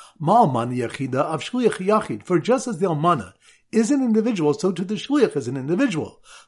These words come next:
Rafuke Beis Din de Rabbi Nina, which excludes Beis Din from the stringency, which is a group of people. The Gemara states that the halacha is that the shliach is like an almana, and even a small error invalidates the sale. Point number two, Rav Yosef said, "Armalta desvina achrayis yasmi." If an almana sells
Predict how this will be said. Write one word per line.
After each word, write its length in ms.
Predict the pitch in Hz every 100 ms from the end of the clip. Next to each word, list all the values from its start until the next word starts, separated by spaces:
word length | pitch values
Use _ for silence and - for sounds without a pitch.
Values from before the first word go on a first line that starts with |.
| -
Rafuke 460 | 208 196 - 247
Beis 220 | 285 302
Din 120 | 269 226
de 80 |
Rabbi 260 | 202 180 160
Nina, 260 | 120 104 107
which 180 | 160
excludes 380 | 196 - 254 226
Beis 340 | 131 160 262 -
Din 140 | 175
from 100 | 170
the 100 | 185
stringency, 760 | - 269 311 220 - 104 98 _ - -
which 160 | - 185
is 120 | 180
a 40 | 165
group 200 | 127 123
of 120 | -
people. 460 | 226 165 117 - - - -
The 60 |
Gemara 180 | 277 294
states 260 | 285 220 -
that 80 |
the 100 | 147
halacha 340 | 127 151 240 214
is 340 | - 226 156
that 120 | 139
the 60 | 120
shliach 380 | 113 202 175 -
is 240 | 247 240
like 160 | 262 226
an 60 |
almana, 460 | 226 202 247 160 139
and 200 | 185 190
even 300 | 220 220 233
a 40 | 180
small 420 | - 175 185 180
error 500 | - 262 190 135 139 - _ -
invalidates 580 | 208 202 190 117 95
the 100 | -
sale. 420 | 104 123 120 - _ _
Point 160 | - 247
number 120 | 220
two, 120 | -
Rav 120 | 147 156
Yosef 300 | 269 233 185
said, 160 | 165
"Armalta 480 | 143 135 220 247 226
desvina 480 | 160 127 214 208 143
achrayis 420 | - 185 165 151
yasmi." 320 | 131 123 131
If 120 | 139
an 60 | 180
almana 340 | 175 226 302
sells 500 | - 196 147 104 104